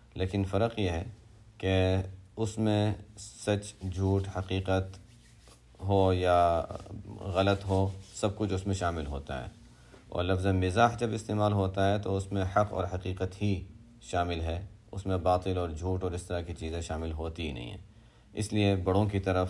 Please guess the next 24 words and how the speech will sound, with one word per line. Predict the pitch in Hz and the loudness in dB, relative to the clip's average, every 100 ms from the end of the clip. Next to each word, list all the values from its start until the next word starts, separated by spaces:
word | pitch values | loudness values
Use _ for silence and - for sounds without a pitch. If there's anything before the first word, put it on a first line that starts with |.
| - | -4
اور | 82 | -2
آپ | 87 85 | -2 -2
صلی | 80 | -4
اللہ | 82 82 | -2 0
علیہ | 82 78 78 80 | 0 0 -2 -2
وسلم | 78 78 87 101 | -4 -4 -2 0
کی | 95 | 0
طرف | 90 90 | -2 -4
خاص | - 87 82 | -2 -2 -2
طور | 90 | -4
پہ | 85 82 | -4 -6
جب | 82 | -6
نسبت | 80 78 85 | -6 -6 -8
کی | - | -6
جاتی | 82 80 78 78 | -4 -4 -4 -6
ہے | 85 - - - - | -8 -10 -16 -20 -10
تو | 87 87 85 82 82 - | -4 0 0 -2 -4 -6
مزاح | 85 82 92 80 | -4 2 2 2
کا | - | -2
لفظ | 80 78 | -4 -4
استعمال | 73 76 73 76 | -6 -6 -4 -4
کیا | 73 | -4
جاتا | 73 64 - 65 | -6 -8 -8 -10
ہے۔ | 64 | -10